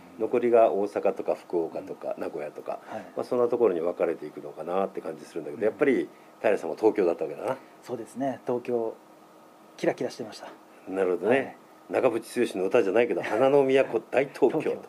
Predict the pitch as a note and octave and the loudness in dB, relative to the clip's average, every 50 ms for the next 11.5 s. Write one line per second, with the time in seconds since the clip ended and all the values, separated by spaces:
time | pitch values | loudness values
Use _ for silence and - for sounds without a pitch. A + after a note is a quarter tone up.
0 | - - - - - C#3 - - - - - - - F#2+ G2+ F#2+ G2+ F#2+ E2+ - | -18 -20 -14 -2 -2 -2 -2 -2 -14 -20 -20 -10 -2 0 2 2 2 2 0 -2
1 | - - - - - - - G#2+ G#2+ - C3 B2 A#2+ A#2+ B2+ A#2 A2 A2 G#2 F#2+ | -4 -16 -20 -20 -20 -8 -6 -6 0 2 4 2 4 6 4 4 6 4 2 0
2 | D#2+ - - - - F#2+ F2+ - - B2+ A#2 - A#2 - - G#2+ A2 G#2 G#2+ G2 | 0 -4 -10 -2 2 2 2 4 2 0 4 4 2 2 2 -6 0 0 0 0
3 | - - F#2 - - E2 - - - - - - - - - - A#2+ - - - | 0 -8 -6 -4 -6 -6 -6 -10 -16 -20 -20 -20 -20 -14 0 2 2 2 2 -8
4 | - - - - - - - - - - G3 G3 G3 F#3+ F#3 F3+ - - - G3 | -14 -14 -16 -16 -16 -20 -20 -20 -12 -2 -2 0 2 2 2 0 0 -8 0 2
5 | G#3 B3 A#3 G#3+ E3 - A3+ A#3 A#3+ A#3+ A#3 A3 A3+ A3 A3 - D#3 C3+ A#2+ A2 | 2 4 4 2 0 2 2 4 4 4 6 6 4 4 4 2 4 4 4 4
6 | G2 G#2 A2+ A2 G#2 G#2+ G2 - F2+ E2+ F2+ - - A#2+ G#2+ F#2+ - - - - | 2 0 2 2 4 2 2 2 0 0 0 0 -2 -2 -2 -4 -12 -20 -12 -6
7 | F#2 F#2 F#2+ F2+ E2 G2+ C#3+ F#3+ A3+ - - - - - - - - - - - | -2 0 0 0 2 2 2 2 2 -2 -16 -20 -20 -20 -20 -20 -20 -8 0 2
8 | G#2+ G#2 G2+ - G2+ F#2+ F#2+ F#2+ F#2 G2+ G#2+ G#2 F#2 F2+ - F2 G2+ A#2+ A#2+ E3 | 2 2 2 2 0 2 2 2 2 2 2 2 0 -2 -2 -2 -4 0 2 4
9 | F3 E3+ D#3 - A#2+ G2+ - - - - B2 A2+ - - - - - - B2+ A#2+ | 4 4 4 2 0 0 0 -4 -10 -10 -12 -12 -12 -10 -10 -8 -2 0 0 2
10 | A#2 B2+ B2 A#2+ A2+ A2+ G#2+ G2 G2 - - G#2 G2+ A#2 A2 F#2+ G#2 G2+ F#2+ E2+ | 4 4 4 6 6 4 2 2 -2 -2 -8 -2 2 2 2 2 4 4 2 2
11 | D#2+ D#2+ F2+ E2 D#2 D#2+ - - C2 - | 2 -2 -4 -4 -4 -8 -8 -8 -8 -8